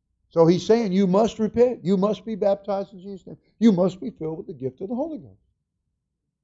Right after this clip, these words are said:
And then you must continue on."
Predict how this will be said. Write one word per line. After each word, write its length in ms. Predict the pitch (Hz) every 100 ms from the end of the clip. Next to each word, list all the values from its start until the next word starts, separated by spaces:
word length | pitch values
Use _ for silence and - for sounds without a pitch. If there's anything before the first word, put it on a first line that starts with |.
| _ _ _ _ _ -
And 160 | 160 160
then 160 | 170
you 160 | 175 190
must 320 | 151 156 -
continue 560 | 196 180 - 127 135 143
on." 240 | 127 113